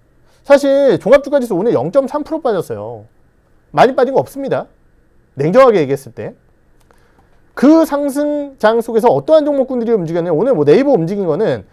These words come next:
대단하다라고 생각을 합니다, 저는. 하지만은 에스케이 하이닉스, 이건 정말 어제 마이크론이 급락을 했는데 에스케이 하이닉스는 디램 가격 상승에 따라 오늘도 반등이 나왔어요. 하지만은 다른 종목군들을 보죠.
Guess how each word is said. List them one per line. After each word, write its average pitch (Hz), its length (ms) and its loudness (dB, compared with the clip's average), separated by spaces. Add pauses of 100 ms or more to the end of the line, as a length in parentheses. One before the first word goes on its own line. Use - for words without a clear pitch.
(220)
대단하다라고 226 580 4
생각을 202 280 -6
합니다, 190 260 -6
저는. 101 300 -16 (500)
하지만은 285 520 0 (500)
에스케이 180 260 0
하이닉스, 180 440 -2 (180)
이건 247 180 -8
정말 180 420 -4 (720)
어제 165 200 2
마이크론이 185 960 -2 (240)
급락을 247 400 2
했는데 127 680 -4 (360)
에스케이 156 240 2
하이닉스는 240 540 0
디램 269 240 2
가격 247 200 4
상승에 226 320 -4
따라 190 180 -2
오늘도 208 280 0
반등이 165 300 -6
나왔어요. 101 680 -10 (760)
하지만은 285 640 0 (380)
다른 220 240 2
종목군들을 254 460 0
보죠. 113 320 -8